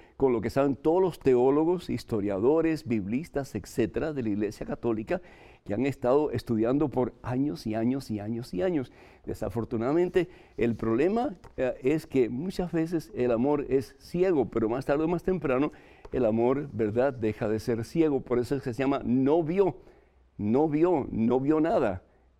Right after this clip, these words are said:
Y puedes tener un problema bien serio. Mi sugerencia es que tú comiences a estudiar de verdad, si es que quieres conocer la fe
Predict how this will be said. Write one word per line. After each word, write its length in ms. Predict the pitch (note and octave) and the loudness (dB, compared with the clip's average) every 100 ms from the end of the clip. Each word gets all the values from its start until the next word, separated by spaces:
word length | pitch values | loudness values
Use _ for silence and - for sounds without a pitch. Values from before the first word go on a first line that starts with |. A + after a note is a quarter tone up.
| - | -18
Y 480 | G4 B2+ B2 A#2 G#2+ | -12 -4 0 0 -2
puedes 460 | A2 - B2 C3+ | -8 -4 -2 0
tener 280 | D#3 D3 D3+ | 0 0 0
un 160 | B2 B2+ | -2 -2
problema 360 | A2+ A#2 A#2 | -2 0 0
bien 240 | G#2+ A2 A#2 | 0 0 -2
serio. 320 | D3+ B2+ G#2+ - - - _ - | 0 0 0 -6 -20 -20 _ -6
Mi 200 | A2 F3 | -2 0
sugerencia 760 | A3 A3 G3 E3+ E3 F#3 B3+ - - | 2 4 6 4 2 -2 -4 -8 -2
es 220 | B2+ C#3 | 0 0
que 140 | - B2 | -2 -2
tú 160 | D#3 | 0
comiences 520 | D3+ C3+ D3 E3 D#3 | 0 2 0 -2 -4
a 60 | C3 | -6
estudiar 500 | A#2+ A2+ G#2+ B2 C3 - _ | -4 -2 2 2 0 -10 _
de 140 | G2 F#2+ | -10 -8
verdad, 360 | G2 B2 D3+ | -4 -2 -2
si 200 | - B2 | -2 -2
es 100 | A#2+ | -2
que 180 | C3 A#2+ - - _ | -2 -4 -6 -20 _
quieres 460 | - B2 D#3 F3 - - | 0 2 2 0 -6 -18
conocer 480 | - G#2+ A2+ - D3 | -4 -4 -2 0 2
la 140 | D3 A#2+ | 0 -6
fe 440 | - B2+ D3 | -4 0 0